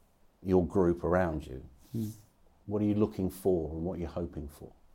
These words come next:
Speaker 2: Probably it happens a little bit before that, is how they, how they get into the bus, how they get into the dressing room, how they are getting changed, what is the interaction between them,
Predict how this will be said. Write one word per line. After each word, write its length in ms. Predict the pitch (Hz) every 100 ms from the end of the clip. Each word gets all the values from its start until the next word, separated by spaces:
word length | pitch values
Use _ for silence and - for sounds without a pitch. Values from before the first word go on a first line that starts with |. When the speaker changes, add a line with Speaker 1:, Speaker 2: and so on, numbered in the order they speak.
| _
Speaker 2:
Probably 440 | 139 143 117 104 104
it 60 |
happens 340 | 107 110 107 101
a 80 |
little 160 | 98 104
bit 220 | 101 101
before 400 | 101 - 110 107
that, 260 | 113 117 - _ - -
is 220 | 120 101
how 220 | 104 101 101
they, 180 | 98 95 - - _ _ _ _ _ -
how 180 | 104 110
they 140 | 104
get 200 | 92 101
into 220 | 101 98
the 140 | 101 98
bus, 320 | 95 98 95
how 160 | 101 98
they 120 | 98
get 120 | 95
into 240 | 98 95 101
the 80 |
dressing 380 | 92 95 95 95
room, 160 | 95 92
how 160 | 98
they 140 | 101 104
are 100 | 101
getting 400 | 101 98 98 95
changed, 580 | - 98 95 92 95 - -
what 160 | 101
is 180 | 104 101
the 100 | 104
interaction 720 | 101 98 101 98 95 - 101
between 420 | 98 95 101 98
them, 300 | 92 92 92